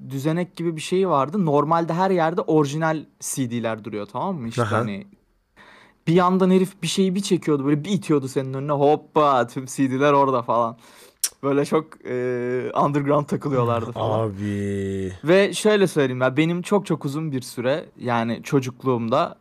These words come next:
Speaker 1: e, çok kullandığım bir şeydi. O dönem bir de pahalıymış gibi bizimkiler şey yapıyordu böyle hani
Speaker 2: Oğlum
Speaker 1: aslında
Speaker 2: yetmiş dokuz
Speaker 1: çok
Speaker 2: liraya
Speaker 1: fazla
Speaker 2: falan
Speaker 1: oynamaması
Speaker 2: çıkıyordu bu arada
Speaker 1: için.
Speaker 2: oyunlar.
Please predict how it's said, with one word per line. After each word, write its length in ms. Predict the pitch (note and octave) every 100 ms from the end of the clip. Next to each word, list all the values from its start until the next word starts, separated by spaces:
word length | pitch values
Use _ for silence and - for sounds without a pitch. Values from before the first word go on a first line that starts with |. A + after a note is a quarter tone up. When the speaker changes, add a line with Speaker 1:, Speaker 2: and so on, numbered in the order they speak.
| _ -
Speaker 1:
e, 320 | - A#1+ -
çok 260 | - C#3+ -
kullandığım 680 | C#3 A#2+ A#2 A2 A2+ C#3+ F3+ _ -
bir 220 | B2 -
şeydi. 460 | - B2+ A#2 G2+ -
O 140 | C#3+
dönem 260 | D3 D3+ D#3+
bir 80 | D3+
de 60 |
pahalıymış 600 | D#3+ D3+ C#3 C#3 D#3 D3 -
gibi 220 | C#3+ C3+
bizimkiler 500 | B2 B2+ B2 C3+ C#3+ -
şey 200 | - C3
yapıyordu 380 | B2+ A#2 G2+
böyle 220 | G2+ E2+ A#2
hani 200 | A2 G#2
Speaker 2:
Oğlum 180 | D#3 E3+
Speaker 1:
aslında 120 | D3+
Speaker 2:
yetmiş 260 | B2 D#3+ F3+
dokuz 60 |
Speaker 1:
çok 200 | D3 E3
Speaker 2:
liraya 100 | F3+
Speaker 1:
fazla 60 | F3+
Speaker 2:
falan 160 | D#3 D#3
Speaker 1:
oynamaması 200 | E3 C3+
Speaker 2:
çıkıyordu 300 | D#3 B2 A2
bu 120 | A2+
arada 100 | A2
Speaker 1:
için. 100 | G#2+
Speaker 2:
oyunlar. 560 | G#2 G#2 G2+ G2+ -